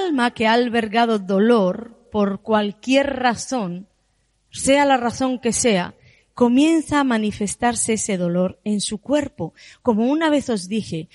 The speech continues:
nosotros no fuimos diseñados como contenedores de oscuridad, como contenedores de dolor. Nosotros no fuimos diseñados para recibir informaciones erradas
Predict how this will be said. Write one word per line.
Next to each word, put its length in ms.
nosotros 600
no 160
fuimos 420
diseñados 840
como 300
contenedores 840
de 80
oscuridad, 600
como 220
contenedores 880
de 140
dolor. 400
Nosotros 460
no 100
fuimos 380
diseñados 720
para 240
recibir 640
informaciones 880
erradas 640